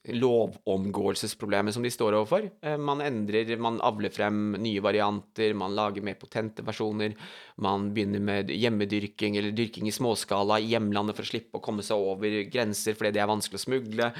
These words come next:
Eh, eh, og, og, og, og også i Norge så har tall fra Sirius vist at, eh, som nå ligger i Folkehelsa for øvrig, men de har vist at, eh, for eksempel cannabis har økt i, i, i renhet og har, eh, sånn realprisen har,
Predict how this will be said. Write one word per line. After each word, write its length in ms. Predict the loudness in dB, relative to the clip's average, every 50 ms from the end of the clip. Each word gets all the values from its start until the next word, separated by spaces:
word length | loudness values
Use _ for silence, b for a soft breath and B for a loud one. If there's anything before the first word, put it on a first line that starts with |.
| -10 B B B B B B
Eh, 140 | -2 0 4
eh, 260 | 4 4 4 4 0 -10 -8 _
og, 160 | -2 0 0
og, 160 | 2 0 0
og, 180 | 0 0 0 0 0 2 2
og 160 | 2 0 0
også 160 | -2 -2 -2
i 80 | -2 0
Norge 360 | -2 -2 0 0 0 0 0
så 200 | 0 0 2 2
har 160 | 2 2 2
tall 160 | 2 0 0 0
fra 120 | 0 -2
Sirius 460 | -2 -2 -4 -4 -2 -2 -2 -4 -4 -4
vist 240 | -6 -8 -6 -6 -6
at, 240 | -6 -6 -6 _ -2
eh, 400 | 0 0 2 2 0 0 -4 -4
som 160 | -6 -4 -4 -2
nå 120 | -2 -2 -4 -4
ligger 160 | -6 -8 -10
i 80 | -8
Folkehelsa 440 | -8 -8 -8 -8 -12 -10 -8 -8 -8
for 160 | -6 -6 -6
øvrig, 180 | -6 -6 -8 -8
men 260 | -6 -6 -4 -4 -4 -4 -2
de 80 | 0
har 160 | 0 0 0 -2
vist 200 | -4 -4 -4 -4
at, 160 | -4 0 0 0
eh, 100 | 0 0 B B B B B B B B B B B -2 -2 -2 0
for 80 | -2 -2
eksempel 280 | -2 -2 -4 -4 -6
cannabis 520 | -6 -4 -4 -2 0 0 0 -2 -2 -2 0 0
har 160 | 2 4 4 2
økt 240 | 2 0 -4 -6
i, 120 | -4 -2 -2 -2
i, 180 | -2 -2 -4 -4 -4 -4 -2 0
i 40 | 2
renhet 480 | 2 2 2 2 0 -2 -4 -4 -4 -2
og 220 | 0 2 2 2 0
har, 320 | 0 0 2 2 2 2
eh, 360 | 2 2 2 2 0 0 -2 -6 -8 -14 _ _ _ _ _ _ _ _ _ _ _ _ -20 -20 -20 _ -8
sånn 240 | -2 -2 0 0 0
realprisen 880 | 2 2 4 4 4 4 4 2 2 0 -2 -4 -4 -2 -2 -2 -2 -4 -6 -12 _ _ _ _ -4
har, 220 | -2 -2 -2 -2